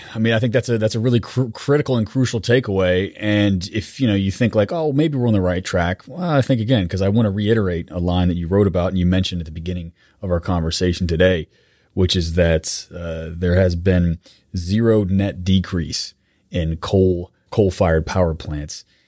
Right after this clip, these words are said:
since the first, uh, climate protocols, uh, twenty years ago,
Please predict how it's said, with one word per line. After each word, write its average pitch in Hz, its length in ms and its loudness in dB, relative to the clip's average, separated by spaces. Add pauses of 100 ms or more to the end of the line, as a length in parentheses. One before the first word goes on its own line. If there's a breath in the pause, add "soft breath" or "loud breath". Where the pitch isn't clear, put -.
(100)
since - 500 0
the 98 200 -4
first, - 680 0 (120)
uh, 90 120 -14
climate 85 440 -4
protocols, 78 760 -2
uh, 80 200 -16 (500)
twenty 151 220 0
years 139 220 2
ago, - 200 -18